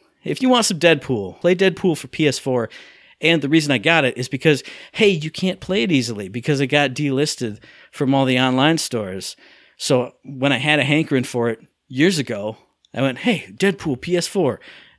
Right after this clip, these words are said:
No listings on the PlayStation Store. No listings on Xbox. So I went and got it secondhand from GameSpot or GameStop, whatever one damn it is. <laughs> So I finally played it.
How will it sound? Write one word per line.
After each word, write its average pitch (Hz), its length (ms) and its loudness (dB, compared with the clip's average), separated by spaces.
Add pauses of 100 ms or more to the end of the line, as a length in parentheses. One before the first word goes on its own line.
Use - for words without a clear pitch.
(240)
No 135 200 0
listings 135 500 -2
on 117 100 -6
the 113 60 -8
PlayStation 123 560 -6
Store. - 380 -12 (100)
No 127 160 -4
listings 135 480 -2
on 123 120 -4
Xbox. 110 460 -6
So 131 120 -6
I - 20 -4
went 143 160 -2
and 123 80 -10
got 151 220 2
it - 80 -2
secondhand 147 580 -4
from 113 160 -8
GameSpot 131 580 -4
or 117 80 -10
GameStop, 139 600 -4
whatever 196 240 2
one 131 240 -4
damn 131 180 0
it 127 100 -6
is. 135 220 -4 (260)
<laughs> 160 480 -16
So 135 120 0
I - 20 2
finally 190 320 2
played 151 300 2
it. - 200 -4